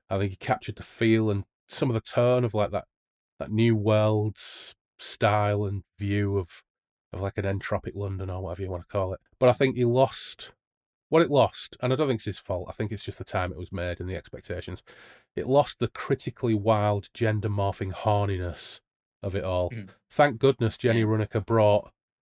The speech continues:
Speaker 1: lusty horniness to her performance, because I think
Speaker 2: Mm.
Speaker 1: it's the core of the movie, and I think it's the best thing in the movie. But,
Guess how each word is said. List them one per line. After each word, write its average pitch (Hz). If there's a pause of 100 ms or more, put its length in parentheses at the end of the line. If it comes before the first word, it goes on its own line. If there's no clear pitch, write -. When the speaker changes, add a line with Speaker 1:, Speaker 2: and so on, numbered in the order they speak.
(460)
Speaker 1:
lusty 120 (140)
horniness 120
to 107
her 104
performance, 101 (440)
because 104
I 95
think 101
Speaker 2:
Mm. 98
Speaker 1:
it's -
the 107
core 101
of 87
the 87
movie, 92
and 82
I -
think -
it's -
the 101
best -
thing 92
in 87
the 80
movie. 80 (200)
But, 110